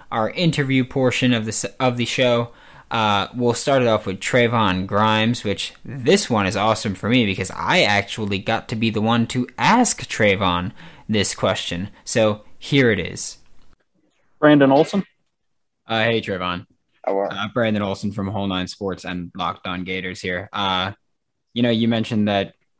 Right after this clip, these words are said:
Speaker 1: you, Kadarius Toney, Kyle Pitts are all moving on to the next level. Who would you say is next up for the Florida Gators at receiver?
Speaker 3: <laughs> Uh, all of 'em.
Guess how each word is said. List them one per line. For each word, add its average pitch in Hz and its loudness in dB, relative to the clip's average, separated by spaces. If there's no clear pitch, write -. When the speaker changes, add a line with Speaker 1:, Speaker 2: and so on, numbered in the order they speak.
Speaker 1:
you, 107 -2
Kadarius 92 -4
Toney, 90 -6
Kyle 90 -4
Pitts 90 -8
are 85 -6
all 87 -4
moving 90 -8
on 90 -6
to - -16
the 87 -10
next 90 -8
level. 92 -6
Who 123 -2
would 151 -4
you 139 -4
say 117 -4
is - -12
next 95 -4
up 90 -10
for - -18
the 85 -12
Florida 87 -10
Gators 82 -14
at - -18
receiver? - -18
Speaker 3:
<laughs> - -18
Uh, 107 -6
all 123 8
of 110 6
'em. 104 -12